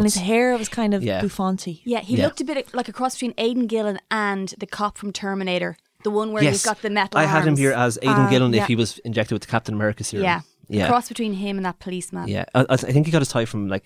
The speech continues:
Speaker 2: with, free with a shirt in Penneys as well,
Speaker 3: Possibly.
Speaker 2: and then just sat on it
Speaker 3: J C
Speaker 2: for a couple of
Speaker 3: Penney's.
Speaker 2: years. Yeah.
Speaker 3: Mm-hmm.
Speaker 1: So,
Speaker 2: Mm-hmm.
Speaker 1: yeah, the opening scene is James is coming home,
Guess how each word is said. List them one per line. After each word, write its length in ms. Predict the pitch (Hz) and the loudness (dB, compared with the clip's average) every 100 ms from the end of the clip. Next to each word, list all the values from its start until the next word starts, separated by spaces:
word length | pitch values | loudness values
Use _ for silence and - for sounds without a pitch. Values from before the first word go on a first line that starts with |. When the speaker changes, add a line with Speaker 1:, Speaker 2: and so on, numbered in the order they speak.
| - | -8
Speaker 2:
with, 180 | 98 - | -8 -8
free 180 | - 104 | -2 0
with 120 | 98 | 2
a 40 | 101 | 0
shirt 300 | 98 - - | -4 -6 -8
in 180 | 92 | -10
Penneys 320 | 87 95 101 107 | -6 -6 -4 -2
as 80 | |
well, 220 | 107 107 107 - | 2 2 0 -12
Speaker 3:
Possibly. 360 | - 170 - - | -18 -18 -14 -4
Speaker 2:
and 80 | 104 | 0
then 60 | |
just 160 | 95 - | 0 -2
sat 160 | 82 | -2
on 80 | 104 | 0
it 40 | 90 | -2
Speaker 3:
J 40 | |
C 60 | - | 0
Speaker 2:
for 40 | 104 | 0
a 40 | |
couple 100 | - | 0
of 40 | 180 | -2
Speaker 3:
Penney's. 100 | 95 | 0
Speaker 2:
years. 320 | 92 95 - _ - | -2 -2 -6 _ -6
Yeah. 260 | 92 - - - | -2 -2 -6 -14
Speaker 3:
Mm-hmm. 240 | 185 185 190 - - - - - | -12 -12 -14 -18 -20 -20 -20 -10
Speaker 1:
So, 360 | - 220 196 | -6 -2 -2
Speaker 2:
Mm-hmm. 100 | 196 | -2
Speaker 1:
yeah, 120 | 214 190 | -4 -4
the 140 | 202 | -2
opening 300 | 220 233 214 | -2 0 -2
scene 300 | - 190 185 | -2 -2 -2
is 340 | 170 170 165 | 0 -2 -2
James 380 | - 196 190 190 | -4 0 0 0
is 80 | - | -4
coming 260 | - 180 170 | -2 -2 -2
home, 280 | 165 202 | -2 -4